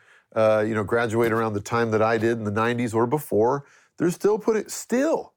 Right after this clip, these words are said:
putting on crowns that have metal bases, made with a totally dissimilar, uh, base, you know, different alloy. And, and then when you connect those two, you're creating a battery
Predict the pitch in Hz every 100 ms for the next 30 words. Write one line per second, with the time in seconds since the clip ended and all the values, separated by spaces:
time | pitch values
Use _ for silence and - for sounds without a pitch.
0 | - 143 135 120 104 120 123 127 107 98
1 | 107 98 107 104 117 165 - 85 - _
2 | _ _ 113 135 127 123 - 170 170 160
3 | 139 170 - 208 226 226 156 104 104 _
4 | _ _ _ _ - 113 98 92 - -
5 | - _ _ _ - 101 117 92 - -
6 | _ _ - 107 101 127 113 110 110 123
7 | 95 78 98 _ _ _ _ _ 117 117
8 | 113 131 139 139 135 123 - 147 143 139
9 | 123 - 185 156 143 120 98 - 117 117
10 | 117 117 110 101 98 101 104